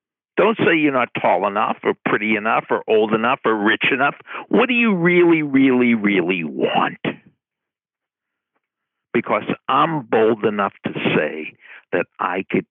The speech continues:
teach you how to get it if you give me about an hour of your time.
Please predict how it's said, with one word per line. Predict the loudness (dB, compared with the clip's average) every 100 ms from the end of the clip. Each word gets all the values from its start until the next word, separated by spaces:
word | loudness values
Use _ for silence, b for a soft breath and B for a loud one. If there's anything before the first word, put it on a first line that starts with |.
| -4
teach | -4 -4
you | -4 -4 -4 -6
how | -6 -8 -10 -6
to | -6 -6 -4
get | -2 -2
it | -4 -6
if | -6 -4
you | -6 -6
give | -6 -6
me | -6
about | -6 -4 -4
an | -4 -10 -6
hour | -4 -4 -6
of | -4
your | -4
time. | -4 -6 -8 -10 -18